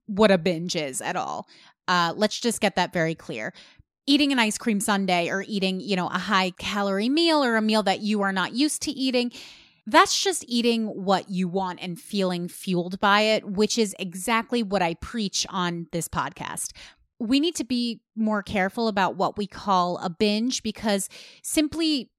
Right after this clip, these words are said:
eating higher calorie foods or eating things that you used to restrict, that's not a binge, okay? A binge is eating an extreme amount of food very quickly, usually to the point of being uncomfortable and being sick.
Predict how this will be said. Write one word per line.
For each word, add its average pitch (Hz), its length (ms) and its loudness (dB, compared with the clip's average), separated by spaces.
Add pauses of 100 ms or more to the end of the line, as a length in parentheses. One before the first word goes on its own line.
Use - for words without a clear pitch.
eating 220 300 4
higher 175 280 0
calorie 156 380 -2
foods 311 560 -4 (220)
or 196 220 0
eating 202 300 0
things 190 280 0
that 180 160 0
you 190 120 -2
used 185 240 0
to 185 80 -6
restrict, 247 640 -2 (420)
that's 269 380 2
not 220 300 4
a 185 60 4
binge, 156 600 -6 (160)
okay? 156 440 0
A 220 120 2 (160)
binge 233 680 2 (260)
is 220 240 0 (140)
eating 262 400 2
an 196 100 -4
extreme 294 720 0
amount 226 320 4
of 185 80 -4
food 175 420 0 (220)
very 208 340 4
quickly, 247 640 -2 (160)
usually 262 580 2
to 247 140 -2
the 202 100 -2
point 202 400 -4
of 175 180 -8
being 196 280 0
uncomfortable 175 800 -4
and 160 280 -6 (220)
being 220 260 6
sick. - 540 -2